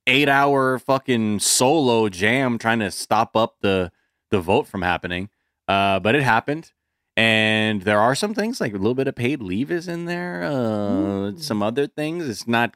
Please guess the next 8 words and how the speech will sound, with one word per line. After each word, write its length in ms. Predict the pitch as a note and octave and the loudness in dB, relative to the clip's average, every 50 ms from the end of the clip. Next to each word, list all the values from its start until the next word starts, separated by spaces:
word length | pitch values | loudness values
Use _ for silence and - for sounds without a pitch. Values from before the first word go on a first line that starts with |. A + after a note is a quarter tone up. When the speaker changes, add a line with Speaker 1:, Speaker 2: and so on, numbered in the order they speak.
| _ - | _ -6
Speaker 1:
even 240 | A2+ G#2 A2 G#2 F#2+ | -4 -4 -4 -4 -4
close 400 | - - G#2 G#2+ B2 B2+ - - | -2 0 0 0 0 -2 -2 -2
to 120 | B2 A2+ | -2 -2
the 160 | G2+ G#2 G2 | 0 0 -2
original 440 | F#2+ F#2+ A2 A2 G#2+ A2+ A2 G#2+ F#2 | 0 0 -2 -2 -4 -4 -4 -6 -4
price 340 | - G#2+ G#2 A2+ A#2+ - - | -2 -2 -2 -2 -2 -4 -4
tag. 340 | - D3+ D#3+ F3+ A3+ - _ _ _ _ _ _ _ _ _ _ - | -2 -2 -2 -4 -6 -10 _ _ _ _ _ _ _ _ _ _ 0
Um, 560 | A2 A#2 A2+ A2+ A2 A2 G#2+ G#2 G#2 G2+ G2 | 2 4 4 4 4 2 2 0 -2 -4 -6